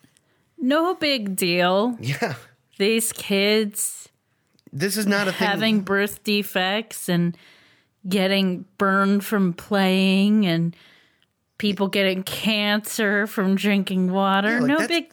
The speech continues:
Speaker 1: deal.
Speaker 2: that's not the majority opinion.
Speaker 1: Yeah, like, it continues to be a problem and continues to be litigated because it continues to cause issues.
Speaker 2: Yeah.
Speaker 1: Major <laughs> issues.
Speaker 2: Now, I mean, I don't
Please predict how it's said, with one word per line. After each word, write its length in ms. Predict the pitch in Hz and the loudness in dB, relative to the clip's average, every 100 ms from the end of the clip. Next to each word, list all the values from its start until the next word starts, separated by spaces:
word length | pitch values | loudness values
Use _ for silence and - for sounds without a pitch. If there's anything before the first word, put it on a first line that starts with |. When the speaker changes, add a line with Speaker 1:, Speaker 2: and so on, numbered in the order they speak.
| _ | _
Speaker 1:
deal. 280 | 233 214 190 | -2 0 0
Speaker 2:
that's 180 | 185 190 190 | 0 0 0
not 240 | 208 214 | 0 0
the 60 | 170 | -2
majority 480 | 135 131 156 135 | 0 0 0 0
opinion. 480 | 107 - 127 95 - _ _ - | -2 -2 -4 -6 -12 _ _ -2
Speaker 1:
Yeah, 340 | 320 440 359 | 0 2 2
like, 240 | 220 220 226 | 0 -2 -4
it 240 | 269 277 | -6 -4
continues 720 | - 294 - 320 320 311 294 - | 0 0 0 0 2 0 -2 -6
to 100 | 247 | -4
be 160 | 262 | 0
a 60 | 233 | -2
problem 480 | - 262 262 254 226 | -2 -2 2 2 2
and 120 | 208 | 0
continues 520 | 226 214 233 240 233 | -2 -2 2 2 2
to 100 | 226 | -2
be 160 | 202 202 | -4 -2
litigated 760 | 190 190 233 214 165 160 185 190 | 0 0 2 0 0 0 -4 -4
because 400 | 202 220 202 - - - - | -2 -2 -2 -6 -20 -20 -6
it 200 | 240 240 | -4 -2
continues 800 | 285 262 - - 285 277 277 - | 0 0 -2 -2 2 2 0 -2
to 180 | 269 262 | -4 -4
cause 580 | - 240 240 233 - - _ - | -2 0 0 -4 -10 -20 _ -6
issues. 680 | 381 - 185 165 170 - - _ _ | -4 -2 -4 -6 -8 -14 -16 _ _
Speaker 2:
Yeah. 280 | 190 339 127 - _ _ _ - | -4 -4 -6 -14 _ _ _ -2
Speaker 1:
Major 640 | 247 453 359 233 220 240 | -2 0 0 0 2 0
<laughs> 60 | - | -2
issues. 800 | 370 - 214 160 165 - - - | -2 0 0 -2 -6 -12 -16 -8
Speaker 2:
Now, 420 | 151 180 180 147 - | -2 0 0 -4 -4
I 60 | 180 | -2
mean, 340 | 185 180 170 - | 0 0 -2 -2
I 160 | 165 | 0
don't 260 | 180 170 | 0 0